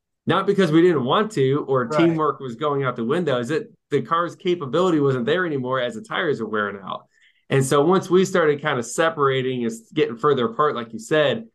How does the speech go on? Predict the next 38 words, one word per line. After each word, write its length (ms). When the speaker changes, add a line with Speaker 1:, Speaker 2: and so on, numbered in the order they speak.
Speaker 1:
that's 300
when 100
we 100
started 300
kind 160
of 140
falling 400
backwards. 580
And 80
it 40
was 100
like, 180
"Ah, 640
no, 300
this 80
isn't 160
gonna 180
work 220
out." 340
Until 380
the 80
very 320
end 160
when 80
I 80
got 200
a, 140
uh, 280
a 80
push 220
from 140
LaJoie, 420
and 80
that 160
was 160
kind 200
of 80
what, 180